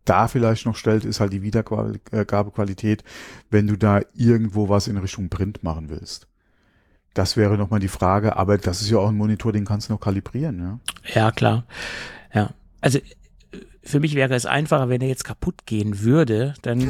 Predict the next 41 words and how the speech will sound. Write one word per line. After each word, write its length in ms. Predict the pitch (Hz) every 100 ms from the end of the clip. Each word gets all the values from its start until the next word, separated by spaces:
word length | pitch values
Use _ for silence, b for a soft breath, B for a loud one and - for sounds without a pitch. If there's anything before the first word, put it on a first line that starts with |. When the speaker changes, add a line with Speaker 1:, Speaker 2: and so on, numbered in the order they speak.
| -
Speaker 2:
äh, 440 | 165 135 131 131 123
Speaker 1:
<laughs> 0 |
Speaker 2:
wäre 240 | 139 139
das 200 | 143 -
eine 80 | 135
Entscheidung, 480 | 120 127 147 151 127
die 160 | 139
nicht 180 | 135 151
ich 60 | 180
Speaker 1:
Ja, 120 | 147
Speaker 2:
ge-, 80 | 160
Speaker 1:
klar. 180 | 139
Speaker 2:
nicht, 180 | 143 143
nicht 240 | 156 131 202
ich 160 | -
getroffen 460 | 156 - 127 135 120
habe, 180 | 123 143
Speaker 1:
Genau. 40 |
Speaker 2:
sondern 300 | 135 135 131
die 180 | 123 147
einfach, 420 | 131 127 127 -
äh, 320 | 135 123 120
Speaker 1:
Die 60 | 110
wurde 160 | 107 107
Speaker 2:
der, 40 | 101
Speaker 1:
abgenommen. 440 | - 104 92 92
Speaker 2:
der 120 | 127
Speaker 1:
Mhm. 40 | 101
Speaker 2:
Zeit 300 | 127 170 -
geschuldet 460 | 123 123 117 117
ist, 220 | 143 139 127
dass 60 |
es 80 | 127
einfach 400 | 139 117 123 -
einem 400 | 131 123 120 117 - -
kaputt 320 | 131 - -
geht, 160 | 113 110
das 140 | 107
Gerät. 340 | 98 - 113 - B B B B B
Speaker 1:
Mhm. 160 | 110
Speaker 2:
Ja, 100 | 104